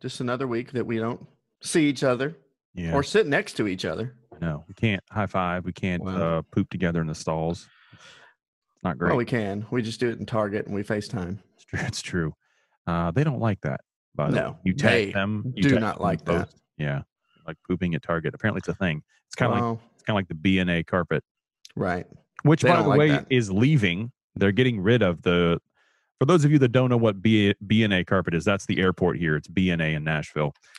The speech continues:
Speaker 2: Their, their, uh, their carpet throughout the entire facility,
Speaker 1: Oh.
Speaker 2: um,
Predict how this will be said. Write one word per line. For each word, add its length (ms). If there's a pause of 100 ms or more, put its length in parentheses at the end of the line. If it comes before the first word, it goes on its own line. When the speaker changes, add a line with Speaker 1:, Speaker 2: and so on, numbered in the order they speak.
(440)
Speaker 2:
Their, 560 (100)
their, 400
uh, 320
their 160
carpet 640 (280)
throughout 520 (140)
the 140
entire 760 (160)
facility, 720 (280)
Speaker 1:
Oh. 380 (260)
Speaker 2:
um, 800